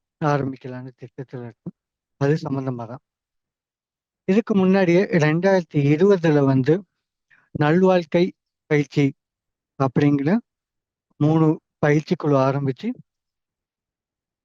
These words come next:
ஆரோக்கியமா வாழ்றதுக்கான வழிமுறைகள், உணவு முறைகள், அவங்க உடம்புல இருக்க பிரச்சனைகளுக்கு நம்ம உணவு முறை மூலமா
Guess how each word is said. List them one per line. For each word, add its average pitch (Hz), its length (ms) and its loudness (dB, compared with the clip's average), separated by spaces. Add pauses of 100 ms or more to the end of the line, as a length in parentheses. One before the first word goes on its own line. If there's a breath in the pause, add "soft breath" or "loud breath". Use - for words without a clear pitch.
(100)
ஆரோக்கியமா 160 540 -2
வாழ்றதுக்கான 139 640 -2
வழிமுறைகள், 139 760 -6
உணவு 139 280 -6
முறைகள், 131 400 -6 (520)
அவங்க 139 220 -4
உடம்புல 143 400 -2
இருக்க 135 220 -10
பிரச்சனைகளுக்கு 139 680 -6 (840)
நம்ம 170 240 -2 (180)
உணவு 165 360 0
முறை 147 300 -2
மூலமா 139 440 -4